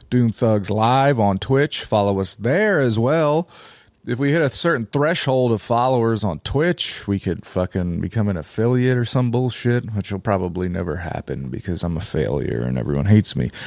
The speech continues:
But if you're looking for a way to help our show out, that doesn't cost you a goddamn fucking nickel.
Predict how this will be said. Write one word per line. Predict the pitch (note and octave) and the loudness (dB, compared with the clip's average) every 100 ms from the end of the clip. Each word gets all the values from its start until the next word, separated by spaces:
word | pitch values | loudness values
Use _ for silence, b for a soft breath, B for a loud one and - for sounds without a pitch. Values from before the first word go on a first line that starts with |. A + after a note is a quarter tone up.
| B B B - | B B B -4
But | D3+ C#3 - _ - | 0 2 0 _ -14
if | A2+ C#3 | -6 0
you're | D3+ | 2
looking | - C#3+ | 2 0
for | C3 C3 | 2 2
a | A#2 | 4
way | B2 B2 | 4 2
to | - G2 | 4 4
help | A#2+ A2 G#2+ | 4 2 2
our | G2 | 2
show | F#2 C#3 C3+ B2 | 2 0 2 4
out, | A#2 A2 A2 _ B B B B B B - | 4 2 0 _ B B B B B B -2
that | G2+ | 2
doesn't | D#3 D3 B2 | 2 2 2
cost | D3+ C#3 - | 0 0 2
you | C#3+ A#2 | 2 2
a | G2 | 2
goddamn | A#2+ C3 B2 G2 B2+ B2+ B2+ A#2 | 2 2 0 0 0 2 2 0
fucking | - C#3 B2 - A#2+ A2+ A#2 | -2 -2 -2 -2 -2 0 0
nickel. | D#3+ - B2+ F#2+ | 0 0 0 0